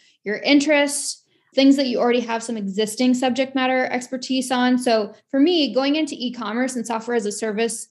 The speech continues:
made a lot of sense because I had an e-commerce store of my own for five years when I was in college. And so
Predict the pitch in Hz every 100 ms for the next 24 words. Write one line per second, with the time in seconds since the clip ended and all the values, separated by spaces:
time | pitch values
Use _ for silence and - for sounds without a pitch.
0 | _ - 240 233 220 214 254 233 240 240
1 | 240 226 254 262 240 208 220 202 196 196
2 | 214 196 190 202 220 226 208 208 202 196
3 | 196 190 214 190 - 202 220 202 190 196
4 | 196 240 214 180 185 190 - 214 - 208
5 | 202